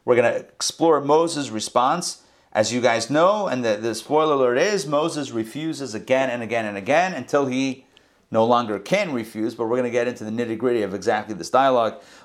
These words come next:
what it was about, and what they were actually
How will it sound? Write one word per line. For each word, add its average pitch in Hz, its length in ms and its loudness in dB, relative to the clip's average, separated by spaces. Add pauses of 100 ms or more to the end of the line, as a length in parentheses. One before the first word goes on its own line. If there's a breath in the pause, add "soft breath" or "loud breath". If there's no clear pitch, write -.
what 120 160 6
it 117 40 4
was 98 140 0
about, 139 540 0 (340)
and 92 160 -6
what 123 240 6
they 110 100 4
were 98 300 0
actually 98 640 -2